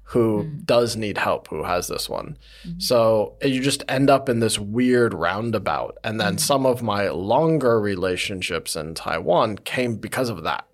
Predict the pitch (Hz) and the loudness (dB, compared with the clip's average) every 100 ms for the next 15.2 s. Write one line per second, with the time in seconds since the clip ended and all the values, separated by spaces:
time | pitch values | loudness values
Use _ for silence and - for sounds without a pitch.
0 | 76 90 117 113 107 - 110 107 123 131 | -4 2 4 4 0 -2 -4 -2 2 2
1 | 135 127 120 120 113 107 104 92 90 85 | 2 -2 -2 -2 0 0 0 0 -2 -2
2 | - 107 95 76 104 - 80 78 - - | -4 -4 -2 -4 -4 -4 -6 -8 -14 -20
3 | _ 117 127 101 - 110 - - - - | _ -2 -2 -6 -8 -4 -4 -2 -4 -4
4 | - - _ _ _ 123 117 120 113 117 | -6 -6 _ _ _ -2 0 0 -2 -4
5 | 117 113 107 107 104 - 101 80 76 92 | -4 -2 -4 -4 -6 -6 -4 -2 -4 -6
6 | _ _ - - 95 117 107 101 98 139 | _ _ -8 2 4 4 0 -2 -2 -2
7 | - - - 120 110 104 - 135 139 160 | -4 -8 -2 -2 -2 -6 -4 0 2 4
8 | 147 123 117 120 110 123 135 123 117 127 | 4 4 0 -2 0 4 4 4 2 0
9 | 127 - 120 120 113 - 110 104 92 98 | 0 2 2 4 0 2 0 0 -2 0
10 | 87 - - 104 117 117 - 117 110 104 | 2 0 -4 -2 0 0 0 -2 0 0
11 | 101 - 113 101 101 98 95 - 185 165 | -2 -4 -4 -4 -2 -2 -4 -4 0 2
12 | 113 101 95 - - _ 113 107 104 98 | 2 0 0 -6 -12 _ -4 -2 -2 -4
13 | 98 - _ _ _ _ _ _ 101 117 | -6 -12 _ _ _ _ _ _ -4 4
14 | 151 175 165 123 123 117 120 131 135 139 | 4 6 4 4 0 2 2 4 4 2
15 | 143 | 0